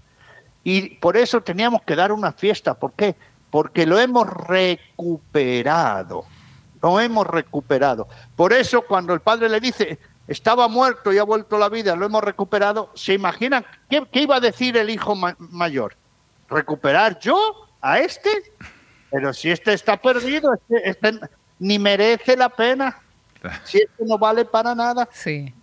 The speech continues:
Speaker 1: Claro.
Speaker 3: Pero se lo presenta el mayor, padre Mateo, como, como algo perfecto. Eh, si uno lee la parábola, dice, "Pero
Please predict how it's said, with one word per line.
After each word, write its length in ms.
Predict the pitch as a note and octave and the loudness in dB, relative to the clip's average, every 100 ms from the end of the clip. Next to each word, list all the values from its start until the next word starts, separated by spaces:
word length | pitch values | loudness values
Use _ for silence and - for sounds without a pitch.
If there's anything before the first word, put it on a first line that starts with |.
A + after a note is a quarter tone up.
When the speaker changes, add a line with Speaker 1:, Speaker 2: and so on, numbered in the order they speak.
| _ _ _ _ _ | _ _ _ _ _
Speaker 1:
Claro. 320 | E3 E3 F#3 | -8 -8 -8
Speaker 3:
Pero 140 | G3+ A3 | -6 -2
se 100 | B3 | 0
lo 120 | B3 | 0
presenta 420 | C4+ C#4+ G4 F#4+ | -2 -2 -2 -2
el 80 | C#4 | -2
mayor, 540 | G#3+ G3 A#3 C4+ D#4+ | -2 -2 -2 0 -2
padre 260 | - F#3+ F#3+ | -2 -2 -4
Mateo, 580 | E3+ D#3 G3+ C4 G3+ D#3+ | -6 -4 -4 -2 -4 -4
como, 720 | D#3+ D#3 D3+ D3 D3 D3+ D#3+ | -8 -6 -6 -6 -6 -10 -10
como 220 | F3+ F#3+ | -6 -4
algo 600 | C4+ E4 C4 F#3+ E3 D#3+ D#3+ | -2 -2 -2 -2 -2 -4 -6
perfecto. 800 | F3+ F3+ F4+ - - C#3 C3 D3 | -8 -4 -4 -4 -10 -10 -10 -8
Eh, 240 | E3 D#3 | -6 -6
si 140 | F#3 | -6
uno 120 | A#3+ A#3+ | -6 -2
lee 160 | C4+ | 0
la 120 | B3 G#3+ | 0 -2
parábola, 520 | A3 B3+ F#3 E3 D#3 | -2 -2 -2 -6 -6
dice, 380 | D3+ D#3 F3+ E3 | -6 -8 -8 -6
"Pero 680 | F#3+ F#3+ F#3 F3 E3+ E3+ | -4 -4 -2 -4 -4 -6